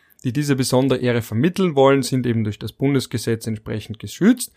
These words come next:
Und da steht dann auch, "Die Verwendung von Abbildungen des Bundeswappens ist nur zulässig, soweit sie nicht geeignet ist, eine öffentliche Beeintre-, Berechtigung vorzutäuschen oder", und das ist jetzt extra unterstrichen, "das Ansehen der Republik Österreich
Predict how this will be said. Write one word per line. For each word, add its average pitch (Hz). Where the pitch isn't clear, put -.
Und 117
da 135
steht 139
dann 135
auch, 120
"Die 117
Verwendung 135
von -
Abbildungen 165
des 139
Bundeswappens 151
ist 117
nur 175
zulässig, 170
soweit 120
sie -
nicht 123
geeignet 143
ist, 139
eine 110
öffentliche 139
Beeintre-, 143
Berechtigung 135
vorzutäuschen 156
oder", 170
und 127
das 123
ist 117
jetzt 117
extra -
unterstrichen, 147
"das -
Ansehen 151
der 127
Republik 120
Österreich 120